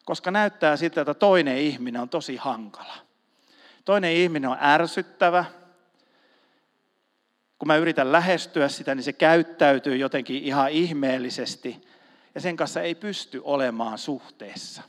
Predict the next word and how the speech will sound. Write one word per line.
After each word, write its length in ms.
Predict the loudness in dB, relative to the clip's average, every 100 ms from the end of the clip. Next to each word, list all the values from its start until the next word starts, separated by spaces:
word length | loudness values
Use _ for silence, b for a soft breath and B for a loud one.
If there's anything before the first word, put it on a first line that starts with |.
| _ _ _ _ _ _ _ _ _ _ _ _ _ _ _ _ _ _ _ _ _ _ _ _ _
Ja 340 | -2 2 2